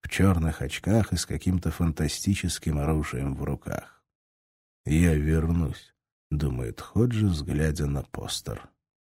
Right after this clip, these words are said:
«Жером, даю о себе знать». «Дед с той стороны улицы все еще смотрит. Холли думает, что нам лучше уйти в дом».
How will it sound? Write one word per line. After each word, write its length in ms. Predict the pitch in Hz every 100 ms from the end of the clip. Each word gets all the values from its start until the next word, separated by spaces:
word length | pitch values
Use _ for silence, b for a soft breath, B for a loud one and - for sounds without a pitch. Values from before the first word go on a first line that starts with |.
| -
«Жером, 640 | 69 82 120 131 85 65 - _ _ _ -
даю 460 | 76 95 127 151 135
о 60 |
себе 360 | 113 123 120 113
знать». 440 | 101 85 - - _ _ _ _ _ _ _ -
«Дед 380 | 110 208 220 -
с 100 | -
той 160 | 180
стороны 460 | - 165 175 175 180
улицы 360 | 202 170 -
все 180 | 143 180
еще 260 | 175 151 160
смотрит. 560 | - 175 135 - - - -
Холли 280 | - 240 208
думает, 400 | 196 208 202 185
что 180 | - 175
нам 200 | 185 175
лучше 320 | 180 175 185
уйти 340 | 175 156 165
в 80 | 160
дом». 400 | 139 147 135